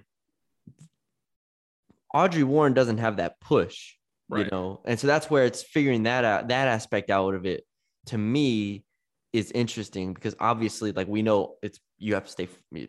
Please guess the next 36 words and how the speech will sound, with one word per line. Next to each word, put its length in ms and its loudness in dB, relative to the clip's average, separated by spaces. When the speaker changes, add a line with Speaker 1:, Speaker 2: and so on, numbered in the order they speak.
Speaker 1:
you 200 -8
stay 160 -6
four 260 2
years 280 4
in 60 -2
women's 240 0
basketball, 720 0
then 140 -2
you 60 -4
go 160 4
to 60 0
the 80 -2
pros, 480 4
and 260 -4
even 240 -4
at 120 -4
that 200 2
point, 460 0
you 80 -8
know, 100 -2
there's 160 -2
twelve 340 0
teams, 640 -6
you 100 -12
know, 80 -12
limited 340 -2
roster 340 -2
spots, 540 -2
you 80 -6
don't 180 0
Speaker 2:
Mm-hmm. 280 -10
Speaker 1:
make 200 -2
as 100 -4
much 280 -4
money 240 -2
as 240 -4